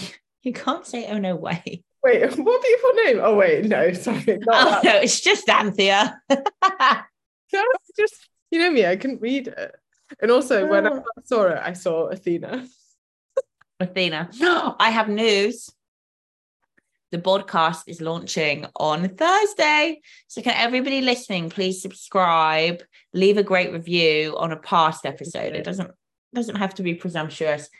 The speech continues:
Speaker 1: Um, I just, just trying to organize the running order of the episodes with my producer today, and I was like,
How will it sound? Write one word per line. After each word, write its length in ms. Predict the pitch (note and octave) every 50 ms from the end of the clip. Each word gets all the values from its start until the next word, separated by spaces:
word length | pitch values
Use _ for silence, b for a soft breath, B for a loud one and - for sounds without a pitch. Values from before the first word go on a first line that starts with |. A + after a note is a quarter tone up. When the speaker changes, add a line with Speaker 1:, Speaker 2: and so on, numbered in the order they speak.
| b b b b b b -
Speaker 1:
Um, 520 | D#3+ E3 E3 D#3+ D#3 D3+ D3 C#3+ C#3 - _ _ _ _ _ _ _ -
I 80 | F3 E3+
just, 260 | E3+ F#3 F3+ - - - - E3+
just 200 | F#3+ F3+ - -
trying 140 | - F3+
to 80 | F3 D#3
organize 480 | - D#3+ D#3+ E3+ D#3+ D#3 D#3 D3+ D3+ -
the 100 | D#3 D3
running 340 | C#3+ D#3+ D#3+ E3 E3 D#3+
order 240 | D#3 D3 C#3 C#3 C3+ C#3
of 100 | C#3 C#3
the 100 | D3 D3+
episodes 560 | D3+ D3 - D#3+ - - C3+ B2+ B2+ - - -
with 100 | - D3
my 140 | C#3+ C3 C3+
producer 480 | C3+ - C3 - E3 D#3 D#3 D#3 -
today, 340 | - - - B2 C3+ C3+ C3+
and 100 | C3 B2
I 120 | A#2+ B2 C3
was 160 | C3+ C3+ B2+
like, 320 | A#2+ A2+ A2+ - - -